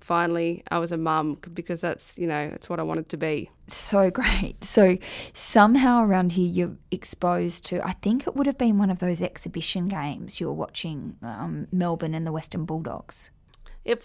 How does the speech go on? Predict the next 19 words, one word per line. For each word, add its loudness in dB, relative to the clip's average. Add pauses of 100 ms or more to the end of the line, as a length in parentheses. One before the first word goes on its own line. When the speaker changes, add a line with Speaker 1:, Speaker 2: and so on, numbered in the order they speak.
(100)
Speaker 1:
Yeah, 8
I 10
reckon 6
it 2
was 6
Melbourne 6
'cause -4
I 4
remember, 2
um, 0
I 0
reckon -2
it -2
was -6
Melissa -2
Hickey -4
playing -2
and -2
she, 0